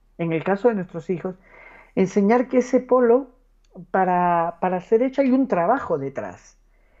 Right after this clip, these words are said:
y que ese trabajo hay que valoriz-, valorizarlo,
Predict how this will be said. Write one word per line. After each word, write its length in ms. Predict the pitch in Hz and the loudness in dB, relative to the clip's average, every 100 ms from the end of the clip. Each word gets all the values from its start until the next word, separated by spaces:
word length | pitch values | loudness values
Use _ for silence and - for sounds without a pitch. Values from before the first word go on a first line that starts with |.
| _ _ _ _ _ _ - | _ _ _ _ _ _ -8
y 160 | 202 | -6
que 100 | 180 | 0
ese 160 | 220 262 | 0 2
trabajo 340 | 254 240 240 | 2 2 2
hay 80 | 277 | -2
que 140 | - 254 | 0 2
valoriz-, 540 | 214 190 160 151 - | 2 2 0 -4 -8
valorizarlo, 1000 | 185 160 160 151 151 - 254 233 180 240 | -4 0 0 -2 -6 -2 0 0 -2 -6